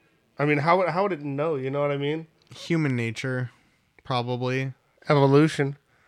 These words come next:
Speaker 2: Well, yeah, exactly. Like, 'cause humans have always been fucked up. Like, there's always been those people that have those, those tendencies, those violent or sexual or otherwise.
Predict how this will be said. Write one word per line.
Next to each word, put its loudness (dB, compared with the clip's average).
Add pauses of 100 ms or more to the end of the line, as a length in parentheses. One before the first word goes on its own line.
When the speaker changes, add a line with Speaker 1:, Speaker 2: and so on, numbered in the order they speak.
Speaker 2:
Well, 0
yeah, 4
exactly. 4
Like, 2
'cause -2
humans 0
have -2
always 0
been -6
fucked -8
up. -6
Like, -6
there's 0
always 4
been -2
those -4
people -4
that -8 (680)
have 0 (280)
those, 0
those 0 (640)
tendencies, 0
those -2 (580)
violent 2
or -2
sexual -4
or -2
otherwise. -2